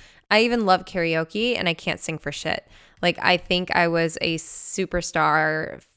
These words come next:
celebrity, singer, something at some point in a past life, maybe. I don't know. But anyway, so I went from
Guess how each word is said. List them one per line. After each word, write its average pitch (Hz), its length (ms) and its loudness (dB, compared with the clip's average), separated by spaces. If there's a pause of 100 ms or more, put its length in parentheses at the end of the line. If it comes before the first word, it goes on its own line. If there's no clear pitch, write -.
(140)
celebrity, 160 1080 -2
singer, 156 760 0
something 139 720 -4
at - 120 -8
some 151 280 0
point 151 420 -6 (320)
in 170 120 -2
a 151 60 0
past - 340 0
life, - 320 -6
maybe. - 320 -8 (120)
I - 160 -4
don't - 160 -12
know. 190 100 -10 (480)
But 202 140 4
anyway, 170 440 2
so 180 440 2 (260)
I 202 540 4
went 185 340 -2
from 170 540 2